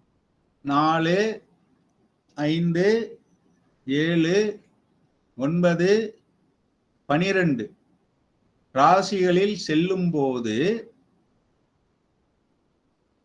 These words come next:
செவ்வாய் சந்திரனை பார்த்தால், திருமணமான பெண்களுக்கு மாதவிடாய் அப்படின்னு எடுத்து, மாதவிடாய் காலமாக இருக்கும்.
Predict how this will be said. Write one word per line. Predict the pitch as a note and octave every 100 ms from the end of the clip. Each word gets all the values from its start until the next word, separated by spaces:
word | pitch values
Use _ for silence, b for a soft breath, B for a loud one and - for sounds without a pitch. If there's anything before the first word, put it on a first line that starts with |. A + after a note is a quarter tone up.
| _ _
செவ்வாய் | - - E3 G3 A3 A#3 A#3+ - _ -
சந்திரனை | - E3 G3+ A3 G#3 G3 F3+
பார்த்தால், | - C#3+ C3+ - C3+ C#3 C#3+ C#3+ - _ _ _ _ _ _ _ _ _ _ _ _ _ _ _ _ _ _ _ _ _ _ _
திருமணமான | F3+ G3+ G#3 G3+ F#3 F3+ G#3 G#3+ F3
பெண்களுக்கு | F#3+ G3 G3 F#3+ F3+ G#3+ A#3 A#3 A3+ -
மாதவிடாய் | D3+ E3+ F3+ F3+ D#3 D#3 C3 - _ _ _ _ _
அப்படின்னு | C#3 D3 D#3+
எடுத்து, | C3+ C3+ C3 C#3+
மாதவிடாய் | F3 F3+ E3 D3+ -
காலமாக | C3+ C3+ C3+ B2+ B2+
இருக்கும். | A#2 A2 E3 A#3+